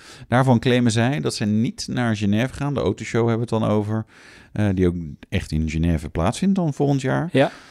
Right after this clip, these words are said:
Speaker 1: Ja, het zou wel jammer zijn, want dat zijn natuurlijk wel ook, ook wel de smaakmakers van zo'n show, deels, hè.
Speaker 2: We hebben
Speaker 1: Ja.
Speaker 2: vaak de wereldprimeurs wel bij
Speaker 1: Ja,
Speaker 2: zich,
Speaker 1: ook.
Speaker 2: dat soort,
Speaker 1: Ja.
Speaker 2: eh, merken.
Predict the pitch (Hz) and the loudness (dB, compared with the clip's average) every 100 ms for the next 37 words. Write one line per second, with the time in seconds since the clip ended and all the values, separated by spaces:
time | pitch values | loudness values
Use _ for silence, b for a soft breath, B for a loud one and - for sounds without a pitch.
0 | B B - - - 139 131 - 85 117 | B B -12 -10 -6 -2 -2 0 2 2
1 | 190 302 180 107 85 85 90 107 - 98 | 2 2 2 2 0 0 0 -2 0 -2
2 | 90 - 95 98 90 98 101 - 139 113 | -2 0 2 4 2 0 -4 0 0 2
3 | 117 127 120 117 - 139 147 147 139 120 | 2 2 2 0 -2 -2 0 0 0 0
4 | 123 127 120 127 123 120 - 127 123 113 | 2 2 0 -2 -2 -2 -4 -4 -2 -2
5 | 117 117 - - 104 85 87 98 82 69 | 0 0 -2 0 2 0 0 0 -2 -6
6 | - 82 135 123 98 110 120 120 131 131 | -6 -4 -2 -2 -2 -2 -4 0 0 4
7 | 151 165 147 - 135 120 113 104 113 104 | 2 2 0 0 2 2 0 -2 -2 -2
8 | 98 90 - 73 - 143 110 107 - 113 | 0 0 -2 -6 -4 -2 -2 -2 -2 -2
9 | - 98 98 95 92 92 87 92 101 85 | -2 -4 -4 -4 -6 -6 -4 -2 -2 -2
10 | - | -8